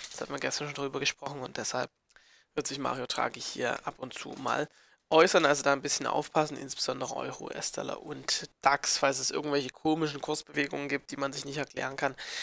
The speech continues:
lieber erstmal Finger weg und, ähm, drauf warten, ob irgendwelche News kommen bezüglich Draghis Rede.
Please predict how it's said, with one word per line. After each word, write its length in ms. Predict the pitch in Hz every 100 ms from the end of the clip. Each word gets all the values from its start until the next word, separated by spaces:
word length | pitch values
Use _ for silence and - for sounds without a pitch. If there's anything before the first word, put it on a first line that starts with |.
| - -
lieber 180 | 147 139
erstmal 300 | - 139 131
Finger 320 | 139 143 139
weg 220 | 135 -
und, 320 | - 135 -
ähm, 260 | 131 135 127 _ - _ -
drauf 260 | 143 -
warten, 240 | 139 147 135
ob 120 | -
irgendwelche 320 | 135 127 -
News 240 | 135 135 -
kommen 160 | 131
bezüglich 440 | 123 - 127 - -
Draghis 560 | - - 127 135 - - -
Rede. 260 | 135 -